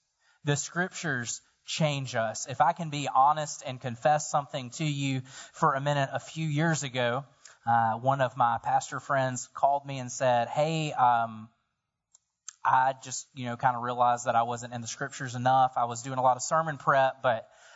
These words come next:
I wasn't in the scripture for me, and I was just wondering if you wanted to read the Bible with me this year." And I said, "You know, okay, sure, Scott, that sounds great." And, uh, this, something very basic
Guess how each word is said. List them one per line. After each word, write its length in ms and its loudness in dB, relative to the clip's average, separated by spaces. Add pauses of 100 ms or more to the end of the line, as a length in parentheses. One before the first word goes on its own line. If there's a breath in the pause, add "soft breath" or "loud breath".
I 80 4
wasn't 300 -2
in 100 -4
the 80 -6
scripture 420 -4
for 180 -4
me, 480 0 (280 loud breath)
and 560 0
I 100 4
was 140 -2
just 180 -12
wondering 320 0
if 320 -6
you 160 -8
wanted 200 -2
to 80 -4
read 180 -2
the 40 -10
Bible 340 2
with 200 -12
me 100 -8
this 220 -8
year." 320 -4 (360 soft breath)
And 540 0
I 100 -12
said, 420 -8 (500)
"You 120 -8
know, 360 -2 (180)
okay, 440 -4
sure, 200 -4
Scott, 360 -2
that 140 -8
sounds 260 -8
great." 340 -8 (420 loud breath)
And, 280 0
uh, 460 4 (640)
this, 460 -4 (240)
something 400 -4
very 220 -4
basic 560 -4